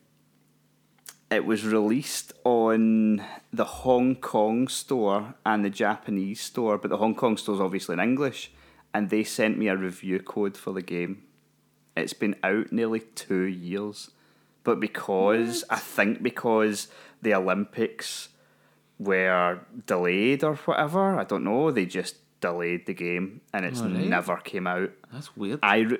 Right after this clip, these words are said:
Speaker 1: you can, if you go to pure dead gaming dot com and type it in, in the search, there's a,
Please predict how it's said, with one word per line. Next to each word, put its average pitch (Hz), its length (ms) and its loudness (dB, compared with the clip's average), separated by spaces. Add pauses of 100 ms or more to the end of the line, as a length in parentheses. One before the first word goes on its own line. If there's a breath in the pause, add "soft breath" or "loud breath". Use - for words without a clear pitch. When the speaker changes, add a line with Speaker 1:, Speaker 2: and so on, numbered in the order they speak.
Speaker 1:
you 131 160 -2
can, 123 340 4
if 139 140 0
you 131 60 2
go 123 160 6
to - 140 0
pure 113 240 2
dead 101 240 4
gaming 101 280 2
dot 98 180 2
com 98 460 2
and 95 180 -4
type 98 220 -2
it - 80 -2
in, 101 80 0
in 92 100 -2
the 87 80 -2
search, - 480 -2
there's 107 200 0
a, 95 120 2